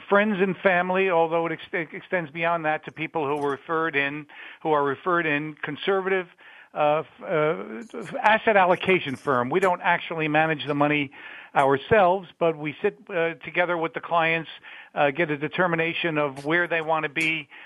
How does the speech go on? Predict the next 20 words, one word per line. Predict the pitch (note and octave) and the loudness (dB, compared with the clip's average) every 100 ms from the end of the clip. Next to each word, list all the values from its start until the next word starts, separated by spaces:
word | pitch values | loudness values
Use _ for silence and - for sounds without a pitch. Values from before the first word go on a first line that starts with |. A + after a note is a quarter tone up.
| - - | -20 -4
uh, | |
i-, | C#3+ C#3 D3+ F3+ D3+ - | 0 2 0 0 -2 0
in | D3+ C#3+ | 0 2
how | D#3 E3+ | 2 4
long, | D#3+ D#3 D#3 D3 | 4 4 2 0
what | D3+ | -2
their | D#3 | 0
risk | D3 D#3 - | 0 0 0
tolerances | D#3 D3+ D#3 D3 - F#3+ C#3 G3 | 2 4 2 -2 -8 -8 -8 0
are, | E3 D#3 D#3 D#3+ - - - - - | 4 4 4 0 -10 -20 -20 -20 -4
and, | C#3+ D3 C#3+ | 0 0 2
uh, | D3+ D3 D3+ | 2 2 -2
we, | D#3+ F#3 | -6 -6
we, | E3+ D3+ | -2 -4
we, | F#3+ D#3 F3 | -2 -4 -2
we | D#3 D3+ | -4 -4
create | - E3+ E3+ D#3+ | 0 0 0 0
an | D#3+ | 0
asset | E3 - D#3+ | 0 -2 0
allocation | D#3 D3+ - F3+ F3 D3+ C#3+ | 2 0 -2 -6 -4 -6 -6